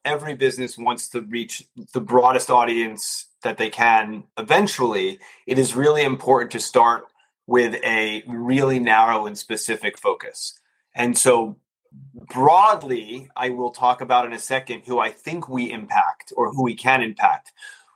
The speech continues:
We wrote the book for founders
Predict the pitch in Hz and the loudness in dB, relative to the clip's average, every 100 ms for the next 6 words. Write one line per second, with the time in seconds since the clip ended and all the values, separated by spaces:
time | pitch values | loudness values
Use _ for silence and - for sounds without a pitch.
0 | _ 123 131 120 135 147 175 170 - 135 | _ 2 2 4 4 6 4 0 0 0
1 | 110 123 117 - _ _ _ - 120 104 | 4 4 2 -8 _ _ _ -4 -2 -2
2 | - - - - 131 123 139 143 143 139 | -8 -12 -12 -4 2 2 0 0 2 2
3 | 135 127 | 0 -4